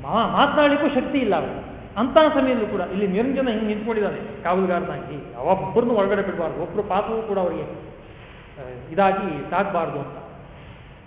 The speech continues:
ಅಂಥದ್ದಲ್ಲೂ ಕೂಡ ಅವಳು ಬಂದು, ಯಾರೋ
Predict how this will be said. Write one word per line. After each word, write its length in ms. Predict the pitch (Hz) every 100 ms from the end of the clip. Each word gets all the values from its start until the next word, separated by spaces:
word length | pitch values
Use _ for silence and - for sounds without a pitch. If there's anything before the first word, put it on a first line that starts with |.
| -
ಅಂಥದ್ದಲ್ಲೂ 500 | 254 302 320 311 294
ಕೂಡ 240 | 302 294 277 185 190 190 190 - - - - - -
ಅವಳು 200 | 190 226
ಬಂದು, 500 | 208 214 196 151 -
ಯಾರೋ 640 | 143 147 170 220 247 -